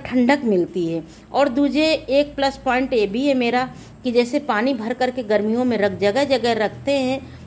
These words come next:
तो पक्षियों के लिए बहुत काम आता है। तो फ्रेंड्स पक्षी भी हमारे यहाँ,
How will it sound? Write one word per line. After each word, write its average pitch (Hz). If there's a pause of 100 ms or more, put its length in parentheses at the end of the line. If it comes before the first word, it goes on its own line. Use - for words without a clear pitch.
तो 269 (300)
पक्षियों 285
के 330
लिए 254
बहुत 190
काम 165
आता 156
है। 170 (320)
तो 277
फ्रेंड्स 285
पक्षी 294
भी 277
हमारे 247
यहाँ, 254